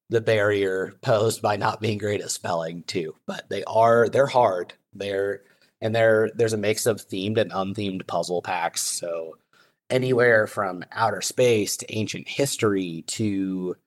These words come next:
technology and hobbies. And then some of the unthemed puzzle packs are extremely difficult because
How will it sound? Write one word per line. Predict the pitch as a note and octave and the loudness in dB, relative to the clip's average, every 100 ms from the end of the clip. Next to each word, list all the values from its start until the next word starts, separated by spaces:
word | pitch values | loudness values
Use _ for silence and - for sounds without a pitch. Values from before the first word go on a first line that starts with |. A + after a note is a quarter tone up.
| _ _ _ | _ _ _
technology | G#2 - A2+ B2 A#2+ A2 G#2 | -6 0 2 4 4 2 -4
and | F#2+ | -10
hobbies. | - A#2 A#2+ A#2 G2+ F#2+ E2+ - - - | -4 0 0 0 -2 -6 -8 -10 -10 -8
And | G2 | -4
then | F#2+ F#2 F2+ F2 F2 _ _ _ _ | -2 -4 -6 -12 -16 _ _ _ _
some | - B2 | -4 -2
of | G#2+ | 0
the | F#2+ D2+ | 0 0
unthemed | A#2 C3 B2 A#2 - | 0 0 -2 -2 0
puzzle | G#2 G2+ | 2 2
packs | G2 G2 F#2+ - - - | 0 2 2 0 -8 -4
are | G2 F#2 F#2+ F2+ - | -2 0 0 0 -4
extremely | - - - - C3 B2 A#2 | -12 -10 -6 -2 2 2 2
difficult | G2 F#2+ F#2+ - F#2+ G2 - | 2 0 0 2 4 4 0
because | F#2+ - G2 F#2 F2 E2+ - | -6 0 4 4 2 -2 -6